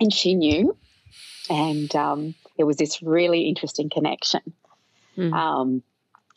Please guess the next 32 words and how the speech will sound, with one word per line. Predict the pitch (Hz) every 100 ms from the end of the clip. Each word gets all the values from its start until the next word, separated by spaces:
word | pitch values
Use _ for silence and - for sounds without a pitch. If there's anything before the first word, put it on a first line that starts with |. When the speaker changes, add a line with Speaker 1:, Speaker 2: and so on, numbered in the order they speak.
| -
Speaker 1:
and, | 170 143 139 139 147
um, | 156 143 135 139 143 147 _ _ -
yes, | 156 147 131 -
it | - 160
was, | 156 151 - -
it's, | 160 - - - -
it, | 151 165 -
it | 170
is | 165 -
tough. | - 156 131 - - - _ _ _ _ _ -
Speaker 2:
Yeah. | 143
Speaker 1:
It's | 143
tough | 147 147 -
because | 156 -
we | 160 170 -
are | 160 151 147 143 - - _ _ _ _ _ -
human | - 147 135 135
beings | 143 131 123 -
having | 135 135 135
human | 143 127 123
experience. | 120 - 147 131 127 - - - -
Speaker 2:
Yeah. | 165 165 160 - _ _ _ -
Speaker 1:
Um, | 147 139 143 139 139 _ _ _ _ - -
and | 143
it's, | 135 - -
it | 147 147
is, | 143 -
it | 165 156
is | 147 -
really, | 151 156 147
really | 135 127 -
tough, | - 160 127